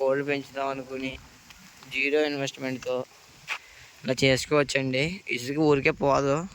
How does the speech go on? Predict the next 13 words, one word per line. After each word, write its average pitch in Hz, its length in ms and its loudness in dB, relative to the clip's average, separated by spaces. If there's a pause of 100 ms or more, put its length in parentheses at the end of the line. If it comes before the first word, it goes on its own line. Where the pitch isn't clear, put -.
(2250)
ఇది 135 120 4 (120)
ఇరవై 139 340 4
నాలుగు 135 260 4
వందలు 139 280 0
పడింది 135 280 0 (120)
మాకు. 131 200 -2 (380)
మాకంటే 135 360 0 (120)
only 139 200 -4 (160)
మాకు 127 200 -2
మొత్తం 135 280 -2
చెరువులు 135 300 -2
ఉంటాయి 143 240 2
కాబట్టి 139 380 0